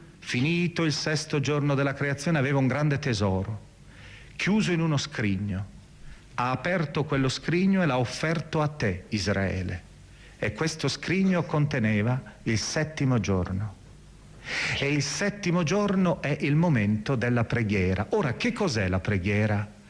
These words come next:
se non la comunione con l'infinito,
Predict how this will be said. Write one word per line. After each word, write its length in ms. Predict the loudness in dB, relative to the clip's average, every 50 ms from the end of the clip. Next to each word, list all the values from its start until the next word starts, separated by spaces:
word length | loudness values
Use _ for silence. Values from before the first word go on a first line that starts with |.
| -20 -18 -12
se 340 | -10 -8 -6 -4 -2 0 2
non 640 | 2 4 4 4 4 4 2 2 -2 -6 -12 -16 -18 -18 -6 -2
la 220 | 0 0 0 0
comunione 640 | 0 0 2 2 4 4 4 4 4 4 4 2 2
con 180 | 0 0 2
l'infinito, 760 | 2 2 2 0 0 0 2 2 2 2 2 0 -2 -2 -4 -4